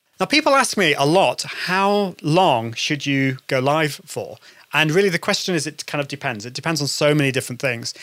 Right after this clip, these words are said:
Uh, so I would just say, just see, see what happens. See what the audience interactions are, are like. And it kind of depends on the t-, on the type of show that you've got.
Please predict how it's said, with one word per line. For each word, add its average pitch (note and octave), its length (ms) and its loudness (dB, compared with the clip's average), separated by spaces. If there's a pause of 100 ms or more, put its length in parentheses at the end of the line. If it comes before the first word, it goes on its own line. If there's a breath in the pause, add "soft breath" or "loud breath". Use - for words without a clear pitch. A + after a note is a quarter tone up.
(260 loud breath)
Uh, C#3 100 -2
so E3 400 2 (260 loud breath)
I E3 140 4
would G#3 140 2
just - 180 0
say, E3+ 160 4
just F#3 220 -2
see, - 280 0
see F#3+ 220 0
what F3 140 2
happens. A#2+ 480 -4 (260 loud breath)
See F3+ 460 0
what C#3+ 260 0
the D3 180 -2
audience C#3+ 440 2
interactions C3 640 -4
are, B2 240 -4
are C3 200 2
like. B2+ 480 0 (280 loud breath)
And B2 160 -2
it C#3 40 -6
kind D#3+ 120 0
of F3 80 -2
depends D#3 340 -2
on C3+ 80 -2
the C3 60 -4
t-, - 200 -6
on B2 100 -4
the B2 60 -4
type - 280 -4
of B2+ 60 -2
show B2+ 180 2
that B2 160 -6
you've A#2 180 -8
got. A#2 320 0